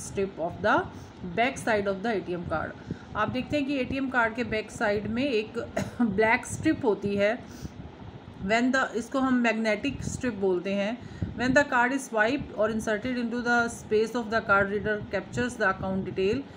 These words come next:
उस स्ट्रिप में ही डि-, अ, डिटेलिंग होती है आपके अकाउंट की, and it passes to the server।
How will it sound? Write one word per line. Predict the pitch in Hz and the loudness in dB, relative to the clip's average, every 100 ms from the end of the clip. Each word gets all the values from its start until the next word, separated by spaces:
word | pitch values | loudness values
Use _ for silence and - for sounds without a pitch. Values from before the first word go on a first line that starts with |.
| - - 262 | -10 -8 -6
उस | - - | -8 0
स्ट्रिप | 320 - 285 | 0 2 2
में | 269 | 2
ही | 247 285 | 4 2
डि-, | 240 240 - | 2 -2 -2
अ, | 185 | -2
डिटेलिंग | 196 214 214 214 214 | 0 0 0 0 0
होती | 214 190 208 | -2 -2 0
है | |
आपके | 196 196 196 | 0 0 -4
अकाउंट | 190 185 185 | -2 -4 -4
की, | 247 311 - - - - - | -4 -2 -4 -6 -12 -10 -2
and | 233 269 | 0 0
it | 247 | 0
passes | 240 226 277 254 247 | 2 2 0 -2 0
to | 226 | 2
the | 302 | 2
server। | - 208 175 | 4 0 2